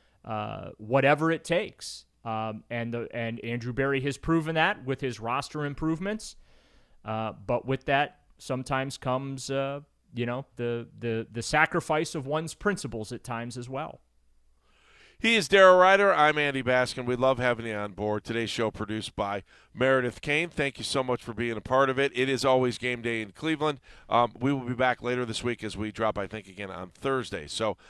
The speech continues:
Speaker 2: um, thanks for listening. And if you like what you're listening to, remember to listen and subscribe. And just like us. Give us a couple stars. Daryl, final thought?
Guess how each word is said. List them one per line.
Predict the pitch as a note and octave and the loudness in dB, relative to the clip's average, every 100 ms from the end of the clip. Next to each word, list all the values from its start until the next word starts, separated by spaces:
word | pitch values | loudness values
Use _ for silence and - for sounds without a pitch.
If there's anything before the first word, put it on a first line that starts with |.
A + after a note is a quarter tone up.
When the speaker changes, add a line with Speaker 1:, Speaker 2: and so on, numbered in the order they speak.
| - - | -10 0
Speaker 2:
um, | A#2+ A2+ _ | 0 0 _
thanks | C#3 C#3 | -2 -2
for | - | 0
listening. | D3+ E3 G3+ A3 - _ | 0 0 -2 -4 -6 _
And | A#2+ | -4
if | A#2 | -4
you | G#2 | -6
like | G2 A#2 | -8 -6
what | - | -6
you're | B2+ C3+ | -4 -4
listening | C#3 C#3 C#3 | -4 -6 -8
to, | - C#3 A#2 _ - | -6 -6 -6 _ -6
remember | A2+ A#2+ B2 B2 | -4 -2 -2 -2
to | A#2 G2+ | -4 -6
listen | G#2+ G2+ G#2+ - | -8 -8 -10 -12
and | E2+ F2+ F#2+ F2+ | -12 -10 -10 -10
subscribe. | - F2 D#2+ - - E2 D#2+ D#2 _ _ - | -8 -10 -10 -14 -10 -8 -8 -10 _ _ -6
And | B2+ | -6
just | D3 - | -4 -2
like | G#3+ A3+ | -2 -2
us. | C3 - | -8 -12
Give | - D3 | -10 -8
us | - | -8
a | |
couple | D3 - | -10 -10
stars. | - G2+ D#2+ - _ - | -8 -8 -8 -12 _ 2
Daryl, | C#3 D#3+ | 6 6
final | D3+ C#3 A#2+ | 6 2 0
thought? | D#3+ E3 | 4 4